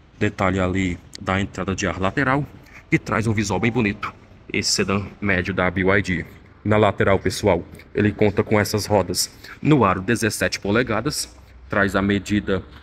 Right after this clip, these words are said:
dois um cinco cinquenta e cinco no aro dezessete, uma roda bem estilosa.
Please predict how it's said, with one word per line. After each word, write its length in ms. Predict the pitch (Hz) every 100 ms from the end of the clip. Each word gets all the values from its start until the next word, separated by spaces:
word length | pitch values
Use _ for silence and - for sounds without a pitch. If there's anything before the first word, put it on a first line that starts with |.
| - -
dois 340 | 113 107 -
um 140 | 123 120
cinco 540 | - - 101 - 107 - - -
cinquenta 480 | - 156 123 113 151
e 40 |
cinco 460 | - 160 165 175 - - - -
no 220 | 160 127
aro 160 | 110 110
dezessete, 680 | 110 127 - 123 123 - - - - - - 113
uma 160 | 113
roda 240 | 98 95 98
bem 160 | 98
estilosa. 580 | - - 117 87 80